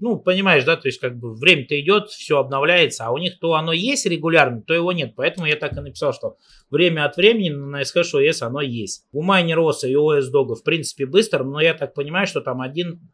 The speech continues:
ну, максимум два человека за этим следят, и время от времени они это выкладывают. Давай посмотрим.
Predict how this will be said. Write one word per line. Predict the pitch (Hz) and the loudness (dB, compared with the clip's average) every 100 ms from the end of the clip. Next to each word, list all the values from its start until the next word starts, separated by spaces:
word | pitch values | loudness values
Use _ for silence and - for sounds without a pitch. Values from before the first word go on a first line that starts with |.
| - | -16
ну, | 135 156 | -10 -6
максимум | 127 131 - 123 | -6 -8 -10 -2
два | 143 | -2
человека | 127 135 123 | 0 -2 -2
за | 123 | -2
этим | 139 135 | -2 -4
следят, | 135 165 196 254 - _ _ - | -10 -4 0 0 -4 _ _ -8
и | 151 147 | -6 -4
время | 131 175 220 170 | 4 6 6 4
от | 160 | 2
времени | 185 190 160 | 2 2 0
они | 147 160 | -4 -6
это | 151 | -6
выкладывают. | 143 151 147 117 104 | -8 0 0 0 -4
Давай | 123 117 | -4 -6
посмотрим. | 131 - 214 214 156 131 | -8 -4 -4 -2 -4 -6